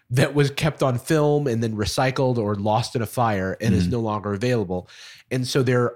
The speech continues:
Speaker 1: are communities of people, or there is a larger lost media community, but then there's individual communities of people who try to go locate that lost media. You know, like, a Doctor Who episode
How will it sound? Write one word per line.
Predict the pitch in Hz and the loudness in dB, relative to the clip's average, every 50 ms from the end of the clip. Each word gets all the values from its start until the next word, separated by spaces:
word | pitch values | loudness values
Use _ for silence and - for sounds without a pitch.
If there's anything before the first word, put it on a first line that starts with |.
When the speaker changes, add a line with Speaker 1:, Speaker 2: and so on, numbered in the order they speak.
| - 107 | -4 -4
Speaker 1:
are | 113 113 | -4 -4
communities | - - 123 120 127 165 220 226 170 104 101 95 92 - - - | -2 -4 -4 -2 0 0 0 0 0 0 -2 -2 -4 -6 -6 -6
of | 113 110 95 | -6 -6 -6
people, | - - 107 - - 101 | -4 -4 -4 -2 -2 0
or | 110 139 135 | 2 2 2
there | 123 139 139 | 4 2 0
is | - - 185 185 156 | 2 2 2 4 4
a | 151 131 | 2 0
larger | 110 107 107 104 104 113 117 - 143 143 139 | 0 0 0 0 0 0 0 0 0 0 2
lost | 143 139 131 - | 2 0 0 -2
media | 151 139 143 143 | -4 -4 -4 -4
community, | - 147 147 147 151 151 151 | -4 -4 -4 -4 -2 -4 -4
but | 143 127 104 | -4 -6 -6
then | 107 98 | -6 -6
there's | 98 95 - | -6 -6 -6
individual | - 110 101 90 101 95 92 101 95 | -6 -8 -6 -4 -6 -4 -4 -6 -6
communities | - 101 95 90 87 90 90 87 92 - - - - - - - - - - - _ _ | -6 -8 -8 -8 -8 -6 -8 -8 -10 -12 -16 -20 -20 -20 -20 -20 -20 -20 -20 -20 _ _
of | 143 165 175 165 - - | 4 4 4 4 2 -2
people | - - 190 - - 127 107 110 - - _ - | 0 0 0 0 0 -2 -2 -2 -4 -8 _ -2
who | - 147 131 123 - - _ _ _ _ _ _ _ | 0 2 2 2 0 -4 _ _ _ _ _ _ _
try | - - - 165 156 165 160 | -8 -2 2 4 4 4 2
to | - 156 | 0 -2
go | 135 123 131 127 120 120 117 113 - - | -2 0 2 2 2 2 2 0 -2 -4
locate | 98 98 107 117 127 127 - - 104 82 - - - - _ _ _ _ _ _ _ _ _ _ _ _ _ - | -4 -2 0 0 0 -2 -2 -4 -6 -6 -6 -12 -18 -20 _ _ _ _ _ _ _ _ _ _ _ _ _ -2
that | 120 113 107 | 0 0 2
lost | 113 107 107 - - | 2 0 0 0 -2
media. | 110 95 90 82 73 - - - _ _ _ - | -4 -4 -2 -4 -6 -10 -14 -18 _ _ _ -4
You | 123 143 143 | -2 0 2
know, | 131 120 120 | 2 2 0
like, | 104 117 120 - 127 | 0 -2 -2 -2 -2
a | 117 | 0
Doctor | 113 143 139 180 - 143 131 | 2 2 2 2 0 -2 0
Who | 113 180 202 | 2 4 4
episode | 202 160 - 135 - - 131 117 113 110 107 | 4 4 4 -2 0 2 2 2 2 2 0